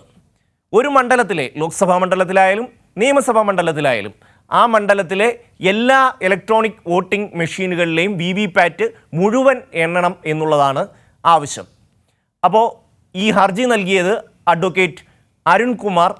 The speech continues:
അഗർവാളാണ്. നിലവിൽ ഈ വി വി പാറ്റ് സ്ലിപ്പുകൾ എണ്ണുന്നുണ്ട്, പക്ഷേ അത് വളരെ നോമിനലായ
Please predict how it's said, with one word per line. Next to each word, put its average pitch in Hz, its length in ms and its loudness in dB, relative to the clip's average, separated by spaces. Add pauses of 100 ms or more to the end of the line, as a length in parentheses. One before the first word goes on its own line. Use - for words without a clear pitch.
(140)
അഗർവാളാണ്. 151 640 2 (840)
നിലവിൽ 254 400 2 (840)
ഈ 202 120 0
വി 202 160 0
വി 226 80 0 (100)
പാറ്റ് 220 320 2 (460)
സ്ലിപ്പുകൾ 208 460 0 (260)
എണ്ണുന്നുണ്ട്, 226 440 0 (600)
പക്ഷേ 247 240 2 (100)
അത് 240 140 4 (220)
വളരെ 214 320 4 (360)
നോമിനലായ 226 640 4